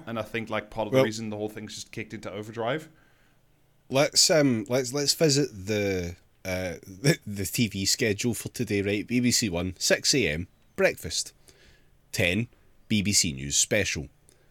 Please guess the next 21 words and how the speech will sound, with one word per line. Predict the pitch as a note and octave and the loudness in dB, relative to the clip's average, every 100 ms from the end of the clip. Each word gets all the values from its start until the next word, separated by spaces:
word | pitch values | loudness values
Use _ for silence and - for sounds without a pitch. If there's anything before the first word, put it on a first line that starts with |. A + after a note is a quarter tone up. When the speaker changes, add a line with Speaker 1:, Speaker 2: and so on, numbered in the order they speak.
| - _ G#2 | -20 _ -4
Speaker 2:
Eleven | F2 D#2 E2 | -4 -4 -4
fifteen, | - G#2 - C#3 F#2+ E2 _ _ _ _ _ _ - | -2 -2 2 2 0 -4 _ _ _ _ _ _ -6
His | F2 | 0
Majesty | G#2 C#3+ C3 - | 2 2 4 2
the | G#2+ F#2+ | 2 2
King | G#2+ G2 F#2+ - G#2+ | 0 2 -2 -6 -2
in | G2+ | 0
Northern | E2+ D2+ C#2+ D2+ | 0 -2 -6 -6
Ireland. | D#2+ C#2+ C#2+ - _ _ _ _ - | -6 -6 -10 -18 _ _ _ _ -18
Four | - D#2+ | -10 -10
o'clock, | D2+ A#2 F#2+ - - _ _ _ - | -2 0 0 -4 -20 _ _ _ -12
His | D#2 | -4
Ma-, | G2+ A2 - - | 0 0 -2 2
Her | A2+ | 4
Majesty | A#2 A2 G#2+ A#2 | 6 4 2 0
the | F2 | -2
Queen, | - F3+ G#2 A#2 - _ _ D#2 | -2 2 2 0 -4 _ _ -4
The | F#2 | -2
Journey | E2+ A2 A#2+ G#2 | 2 4 4 2
to | - G2+ | 0 0
London. | F2+ A2 A#2+ F#2 | 2 2 0 -4